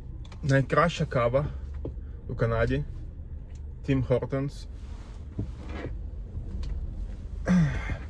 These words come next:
І не просто Тім Хортонс, а іменно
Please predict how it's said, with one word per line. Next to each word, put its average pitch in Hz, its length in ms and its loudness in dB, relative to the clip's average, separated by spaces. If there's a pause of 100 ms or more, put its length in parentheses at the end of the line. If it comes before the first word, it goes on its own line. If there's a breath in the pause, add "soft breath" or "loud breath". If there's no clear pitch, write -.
(2500 loud breath)
І 151 60 4
не 143 100 10
просто 190 280 10
Тім 190 180 6
Хортонс, 185 480 4
а 131 220 2
іменно 143 260 8